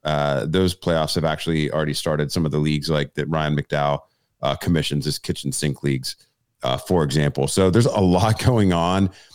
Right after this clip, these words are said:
and some really big start sit decisions, some things changing and, and teams passing game attacks. And so we wanted to make sure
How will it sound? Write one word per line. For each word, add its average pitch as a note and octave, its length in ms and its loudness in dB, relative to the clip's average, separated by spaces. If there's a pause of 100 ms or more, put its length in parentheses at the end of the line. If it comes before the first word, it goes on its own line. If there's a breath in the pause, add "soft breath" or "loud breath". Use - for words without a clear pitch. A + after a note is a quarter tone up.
(280 loud breath)
and A2+ 100 4
some G2+ 220 4
really A#2 340 6
big G2+ 320 2
start - 320 0
sit F#2+ 260 0
decisions, G2 720 2 (300 soft breath)
some G#2 180 2
things A#2+ 380 4
changing G2 640 2 (840)
and, F2 420 2
and E2+ 220 -2
teams G2+ 300 2
passing F#2 500 -2
game F2 280 0
attacks. E2+ 600 -2
And F#2 280 0
so G#2 100 0
we G#2 120 4
wanted C#3+ 160 4
to G2 80 2
make G2 240 2
sure F#2 480 2